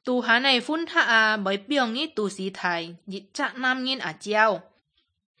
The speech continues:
Kai cak a chiao a ngi harus pun ki miang ko Yesus. Malaikat kaya kong ki thang o, juga kap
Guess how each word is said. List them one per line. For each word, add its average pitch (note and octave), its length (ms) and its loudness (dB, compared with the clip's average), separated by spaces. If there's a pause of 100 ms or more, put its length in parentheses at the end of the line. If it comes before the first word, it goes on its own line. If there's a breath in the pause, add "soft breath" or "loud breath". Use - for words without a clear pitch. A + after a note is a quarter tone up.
(120)
Kai B3 160 -2
cak D4 240 2
a G#3 160 -8
chiao B3+ 320 2
a A3 240 8
ngi C#4+ 160 -4
harus F#3 400 -4
pun G#3+ 240 -4
ki B3+ 240 -4
miang B3+ 240 -4
ko B3 160 0
Yesus. G3 640 -6 (1400)
Malaikat G#3+ 560 2
kaya B3 560 4
kong F#3+ 240 0
ki C#4 160 -8
thang B3 240 0
o, F#3+ 320 -6 (320)
juga G#3 480 4
kap G3+ 140 0